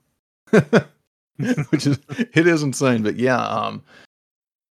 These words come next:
the very end line where Lynn's like, "Whoa, whoa, whoa, whoa, tell me about my father." And again, again, tying back to what we said before, Lynn knows about, like, the Plains life of her father Hasar, but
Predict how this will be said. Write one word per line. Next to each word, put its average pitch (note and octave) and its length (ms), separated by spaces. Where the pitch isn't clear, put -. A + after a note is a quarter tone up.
the A#2+ 60
very C3 260
end C3+ 160
line G2+ 320
where G2 100
Lynn's A2+ 200
like, G2 160
"Whoa, C3+ 160
whoa, B2 120
whoa, B2+ 180
whoa, G2+ 260
tell C#3+ 260
me D3 100
about C#3 180
my A#2+ 140
father." G#2+ 380
And G2 80
again, A2 460
again, A#2 180
tying F#2 240
back F#2 120
to G#2 60
what G2+ 40
we G2+ 60
said G#2 180
before, A2+ 340
Lynn A#2 260
knows A2+ 220
about, G#2+ 300
like, G2+ 260
the A2+ 80
Plains C#3 420
life G2+ 480
of - 120
her G2+ 100
father G2+ 280
Hasar, F#2 540
but A2 320